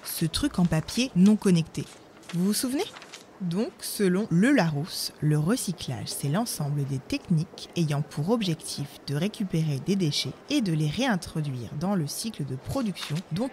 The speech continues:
ils sont issus. De la seconde main, quoi. Le réemploi, c'est la mise en œuvre dans une construction d'éléments, de matériaux provenant d'une construction antérieure. Mais Aurélie, assise derrière son bureau dans les locaux de la regratterie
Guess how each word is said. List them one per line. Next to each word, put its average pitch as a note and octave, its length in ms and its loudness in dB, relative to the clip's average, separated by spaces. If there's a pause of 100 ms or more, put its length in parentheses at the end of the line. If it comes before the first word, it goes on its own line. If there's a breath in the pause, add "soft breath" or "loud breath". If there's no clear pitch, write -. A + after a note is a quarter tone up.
ils E3+ 60 0
sont A3+ 240 -2
issus. - 320 -8 (380)
De F3+ 80 4
la D#3 160 2
seconde F#3 360 0
main, C#3+ 200 -2
quoi. - 120 -12 (600)
Le F#3+ 180 4
réemploi, F3 560 2 (360)
c'est B3 120 2
la D#3+ 160 4
mise G#3 260 4
en D#3 160 2
œuvre D#3+ 360 -2
dans C4 160 2
une A#3 200 4
construction D#3+ 600 -6 (180)
d'éléments, F#3 480 2
de G3+ 140 4
matériaux E3 520 4
provenant D3+ 540 0
d'une D#3+ 180 2
construction G#3 640 -2
antérieure. E3 640 -2 (680)
Mais E3+ 200 4
Aurélie, F#3+ 400 2 (300)
assise F#3+ 340 0
derrière G3 300 2
son F3 160 -2
bureau D#3+ 360 0
dans E3 140 2
les D3+ 140 2
locaux A3+ 340 -2
de F3+ 80 0
la D3 140 0
regratterie F3+ 680 -2